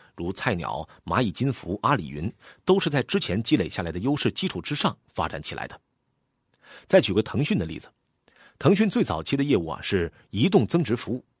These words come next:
后来发展了Q Q。和众多网民打交道，让腾讯积累了大量关于用户网络使用习惯、用户网络关系等资源。因此，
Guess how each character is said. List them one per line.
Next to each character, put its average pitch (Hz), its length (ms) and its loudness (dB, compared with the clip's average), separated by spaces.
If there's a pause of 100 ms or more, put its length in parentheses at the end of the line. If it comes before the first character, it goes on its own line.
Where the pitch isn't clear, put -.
后 - 180 4
来 120 120 6
发 151 220 0
展 85 100 -8
了 - 100 -10
Q 139 180 -2
Q。 - 240 -2 (500)
和 - 160 4
众 220 180 2
多 175 140 6
网 85 160 0
民 95 160 -2
打 80 160 -4
交 139 160 -2
道， 147 180 0 (120)
让 90 160 0
腾 92 200 -6
讯 104 160 -2
积 110 160 -4
累 80 80 -4
了 78 140 -8
大 131 240 0
量 82 160 -2
关 104 180 0
于 98 100 0
用 135 180 -2
户 110 160 -4
网 78 180 -6
络 87 100 -6
使 - 140 -8
用 80 100 -8
习 85 240 -8
惯、 147 180 2 (280)
用 190 160 4
户 151 160 -2
网 78 160 -6
络 82 100 -6
关 165 220 2
系 - 100 -4
等 - 140 -12
资 82 160 -10
源。 71 160 -12 (560)
因 196 160 0
此， - 200 -4